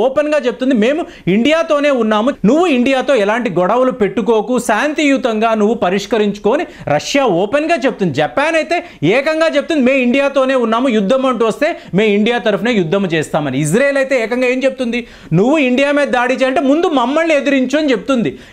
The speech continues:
ఇన్ని దేశాలు ఉండగా చైనా ఇప్పుడు ఇన్ని ట్యాంకర్లను పెట్టుకొని ఇంత ఆర్థిక సమస్యల్లో ఉంటున్నప్పుడు ఇంత డబ్బుని వేచించి అంతమంది సైన్యాన్ని అక్కడికి తీసుకొచ్చి వాళ్ళందరికీ ఆహారాలు పెట్టి వాళ్ళ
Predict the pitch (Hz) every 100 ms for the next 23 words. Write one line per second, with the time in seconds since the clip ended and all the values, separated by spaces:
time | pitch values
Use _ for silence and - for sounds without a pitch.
0 | 190 254 330 349 311 294 269 247 214 196
1 | 202 220 202 175 247 262 247 175 202 190
2 | 196 196 165 208 240 262 247 196 202 196
3 | 190 240 - - 160 254 359 370 339 208
4 | 226 233 294 294 247 - - - 208 220
5 | 302 339 330 320 240 233 214 196 233 214
6 | 180 214 156 160 156 170 339 330 208 226
7 | 233 214 208 160 202 214 190 180 - 165
8 | 214 262 262 202 175 160 202 208 202 175
9 | - - 156 180 165 190 269 254 156 190
10 | 220 247 254 254 247 202 - 202 180 -
11 | 151 185